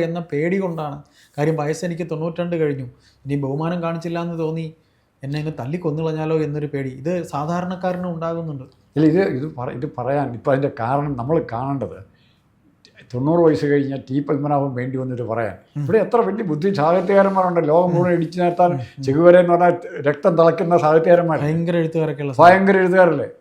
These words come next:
Speaker 2: അവാർഡ് കിട്ടുന്ന ബെന്യാമിൻ, വേറെ ഒത്തിരി പേര് പേര് ഞാൻ
Speaker 1: മീരയുണ്ട്.
Speaker 2: ഗീതയുണ്ട്, മീരയുണ്ട്,
Speaker 1: ഉം.
Speaker 2: എല്ലാവരും ഉണ്ട്. ഇവരൊക്കെ എവിടെയാ?
Speaker 1: അശോകൻ ചെരുവിലുണ്ട്.
Speaker 2: അശോകൻ ചെരുവിലുണ്ട്.
Speaker 1: ഉം.
Speaker 2: പ്രഭാവർമ്മയുണ്ട്.
Speaker 1: അതെ.
Speaker 2: ഇവ-, ഇവരൊക്കെ എവിടെയാണ്?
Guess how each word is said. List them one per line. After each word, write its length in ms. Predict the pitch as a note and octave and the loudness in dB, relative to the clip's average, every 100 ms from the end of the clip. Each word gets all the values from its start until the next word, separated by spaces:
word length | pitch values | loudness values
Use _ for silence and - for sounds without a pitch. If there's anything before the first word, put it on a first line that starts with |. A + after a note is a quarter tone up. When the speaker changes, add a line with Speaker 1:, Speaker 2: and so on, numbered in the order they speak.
| - | -2
Speaker 2:
അവാർഡ് 260 | C#3+ E3+ F3 | 8 8 8
കിട്ടുന്ന 240 | E3 E3 D#3+ C#3+ | 6 0 0 0
ബെന്യാമിൻ, 420 | C#3+ E3 E3 E3+ F3+ - _ _ - - | 2 2 2 0 -8 -18 _ _ -20 -2
വേറെ 140 | C#3 F#3+ F3 | 0 0 0
ഒത്തിരി 220 | - C4 | 2 6
പേര് 160 | A#3+ F#3+ | 8 8
പേര് 160 | C#3+ E3 E3+ | 4 4 4
ഞാൻ 60 | D#3 | 2
Speaker 1:
മീരയുണ്ട്. 420 | E3+ F3+ D#3+ D3+ E3+ - - C3+ | 4 4 4 0 -4 -10 -6 2
Speaker 2:
ഗീതയുണ്ട്, 460 | D#3 F3 F3 D#3+ D#3 | 4 6 6 4 2
മീരയുണ്ട്, 420 | D3 E3 E3+ D#3+ | 2 6 6 6
Speaker 1:
ഉം. 240 | E3+ - B2 B2+ | 2 0 -6 2
Speaker 2:
എല്ലാവരും 280 | D#3 A3 A3+ | 8 8 8
ഉണ്ട്. 100 | G#3+ F#3+ - | 2 -4 -4
ഇവരൊക്കെ 260 | D#3 F#3 F#3 | -4 0 0
എവിടെയാ? 200 | F#3 F3+ - _ - | 0 -2 -6 _ -18
Speaker 1:
അശോകൻ 260 | - D3+ D#3+ | -6 -2 0
ചെരുവിലുണ്ട്. 420 | E3 E3 D#3 C#3+ D#3 _ C#3+ | 2 0 -2 -6 -12 _ 2
Speaker 2:
അശോകൻ 300 | D#3+ E3+ E3 | 6 6 6
ചെരുവിലുണ്ട്. 400 | E3 D#3+ D3+ D#3+ - _ - | 4 2 -2 -6 -10 _ -20
Speaker 1:
ഉം. 80 | B2+ - _ - | -20 -20 _ -4
Speaker 2:
പ്രഭാവർമ്മയുണ്ട്. 680 | A#2+ D#3 E3 E3 E3 D#3 E3+ E3+ C#3+ | 6 10 10 8 2 -2 -6 -4 -4
Speaker 1:
അതെ. 120 | C3 - _ _ - | -4 -8 _ _ -4
Speaker 2:
ഇവ-, 180 | C#3 G3+ | 0 2
ഇവരൊക്കെ 300 | D3 F#3 F#3+ | 2 2 2
എവിടെയാണ്? 360 | F3+ G3 F#3 | 4 4 2